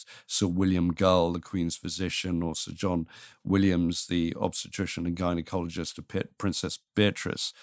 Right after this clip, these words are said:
Queen Victoria's daughter. And so there's always been that suspicion. But he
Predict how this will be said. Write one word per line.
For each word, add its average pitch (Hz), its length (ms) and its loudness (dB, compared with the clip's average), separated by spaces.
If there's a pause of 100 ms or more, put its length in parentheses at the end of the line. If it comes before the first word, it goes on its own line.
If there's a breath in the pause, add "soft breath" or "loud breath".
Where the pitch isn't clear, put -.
(440 loud breath)
Queen 92 180 8
Victoria's 87 560 2
daughter. 110 440 4 (440 soft breath)
And 123 160 6
so 127 200 8
there's 120 340 6
always 117 440 10
been 101 240 6
that 92 160 2
suspicion. - 580 2
But 98 160 -2
he 139 240 10